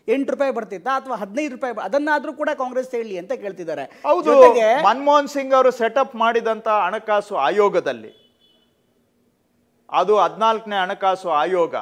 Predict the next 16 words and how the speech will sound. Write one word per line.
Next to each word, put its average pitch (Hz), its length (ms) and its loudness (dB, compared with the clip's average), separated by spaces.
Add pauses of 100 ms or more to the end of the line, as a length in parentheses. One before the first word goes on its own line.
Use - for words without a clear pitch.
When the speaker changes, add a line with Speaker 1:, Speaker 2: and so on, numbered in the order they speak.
(680)
Speaker 2:
ಸೆಟಪ್ 214 340 0
ಮಾಡಿದ್ದು 208 340 -2
ಮನಮೋಹನ್ 208 420 -6
ಸಿಂಗ್ 180 260 -8
ಅವರು. 131 480 -6 (260)
ಆ 214 200 4
ಕಾಲದಲ್ಲಿ 220 560 0
ಕರ್ನಾಟಕಕ್ಕೆ 208 1120 -6
ಫೋರ್ 240 400 -2
ಪಾಯಿಂಟ್ 233 320 -6
ಸಿಕ್ಸ್ - 320 -14
ತ್ರೀ 214 180 -6
ಪರ್ಸೆಂಟ್ 220 500 -8
ಅಷ್ಟು 196 260 -6
ಅಲೋಕೇಶನ್ 208 640 -4
ಕೊಟ್ಟಿದ್ರು. 214 760 -4